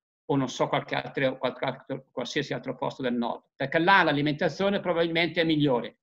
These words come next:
più pesce, più frutta e più verdura, cosa che invece non succede, per esempio, eh, eh, troppo spesso qui da noi al nord.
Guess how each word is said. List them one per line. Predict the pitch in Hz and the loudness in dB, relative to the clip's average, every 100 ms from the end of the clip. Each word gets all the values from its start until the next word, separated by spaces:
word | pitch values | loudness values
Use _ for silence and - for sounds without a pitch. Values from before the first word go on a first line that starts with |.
| _ | _
più | - 180 | -6 0
pesce, | 190 226 226 214 226 - _ _ | 6 6 6 2 0 -4 _ _
più | - 165 | -6 -4
frutta | 202 208 208 | 2 2 2
e | - | 0
più | 175 | 2
verdura, | 160 135 117 117 - _ _ _ _ _ _ _ _ _ _ _ | 0 0 -4 -6 -10 _ _ _ _ _ _ _ _ _ _ _
cosa | - 180 180 | 0 2 2
che | 165 | 2
invece | 151 151 170 151 | 0 2 0 2
non | 165 | 2
succede, | 175 233 - 160 147 | 4 2 4 0 0
per | 156 165 | 2 0
esempio, | 143 131 120 139 - - _ _ _ _ - | 2 -2 -2 -4 -4 -8 _ _ _ _ -2
eh, | 127 123 117 - | 0 0 0 0
eh, | 123 120 120 120 120 - _ _ _ _ _ _ _ _ _ | 0 0 -4 -6 -12 -18 _ _ _ _ _ _ _ _ _
troppo | 175 170 190 | 2 2 2
spesso | 160 - 143 - 156 | -2 2 0 0 -2
qui | 165 | 2
da | 151 | 4
noi | 139 135 | 4 2
al | 127 | 0
nord. | 117 - - | -2 -6 -14